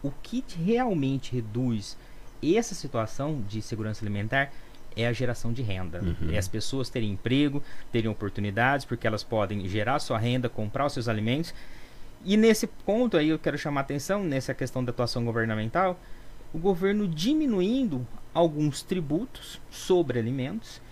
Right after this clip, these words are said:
Speaker 1: e mais tarifas de importação. Vou dar só um número. É, no dois mil e dezenove, o governo federal pensou em reduzir a tarifa de importação de leite, especialmente leite em pó. Não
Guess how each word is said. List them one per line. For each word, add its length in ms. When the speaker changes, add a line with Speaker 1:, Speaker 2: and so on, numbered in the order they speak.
Speaker 1:
e 40
mais 460
tarifas 500
de 60
importação. 600
Vou 120
dar 140
só 140
um 60
número. 400
É, 160
no 220
dois 240
mil 100
e 40
dezenove, 600
o 80
governo 340
federal 400
pensou 480
em 60
reduzir 440
a 40
tarifa 380
de 100
importação 540
de 100
leite, 460
especialmente 500
leite 220
em 20
pó. 160
Não 60